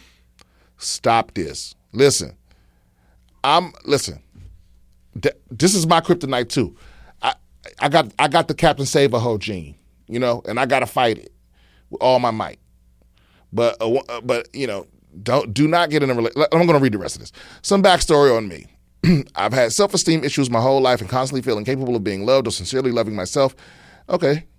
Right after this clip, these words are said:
welcome to the club. "In essence, this girl makes me feel seen and like somebody cares about me.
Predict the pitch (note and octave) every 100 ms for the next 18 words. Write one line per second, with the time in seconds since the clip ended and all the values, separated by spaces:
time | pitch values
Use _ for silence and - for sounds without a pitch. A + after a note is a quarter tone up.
0 | _ - C3 D#3+ E3+ C#3+ C3+ - - -
1 | C#3 F3 - - - C#3 E3 D3 D3 D3
2 | D3 C3 C#3 - B2+ - A#2+ A2 - F#3
3 | F3+ F3 E3+ A2+ A#2 A2+ G#2 - D#3 C#3+
4 | C#3+ A#2+ C#3+ B2+ G#2 E2+ F#2